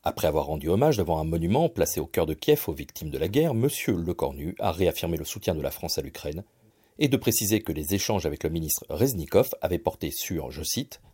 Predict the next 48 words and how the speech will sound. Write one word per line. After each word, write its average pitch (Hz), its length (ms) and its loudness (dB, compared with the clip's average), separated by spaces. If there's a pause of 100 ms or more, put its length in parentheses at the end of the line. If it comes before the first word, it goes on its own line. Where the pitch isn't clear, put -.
(200)
la 147 100 2
situation 82 480 -2
tactique - 440 0
et - 40 -6
stratégique 78 480 -2
sur 95 140 2
le 80 80 0
terrain 76 340 -4 (140)
et 156 60 2
sur - 180 2
les 80 80 2
besoins 87 300 0
de 78 100 -2
l'armée - 320 -4
ukrainienne 104 480 -2
pour - 140 -6
les - 80 -6
semaines 104 320 0
à 85 40 -2
venir. » - 300 -12 (480)
Avec 78 260 -2
le 80 60 -2
président 78 440 -2
ukrainien, 120 460 2
le 139 100 2
ministre 95 360 0
français - 480 -2
a 85 100 0
évoqué 85 480 -2
le 82 160 -4
fonds - 320 -6
innovant 98 380 2
de 110 100 2
deux 87 140 0
cents 95 160 2
millions 85 240 0
d'euros 90 320 4
accordé 87 340 2
par - 200 -4
Paris 82 340 -2 (420)
pour - 160 0
permettre 104 360 4
à 80 60 2
l'Ukraine 87 340 2
d'acheter 78 400 -2
directement 92 560 2
du 78 80 -8
matériel 76 500 -4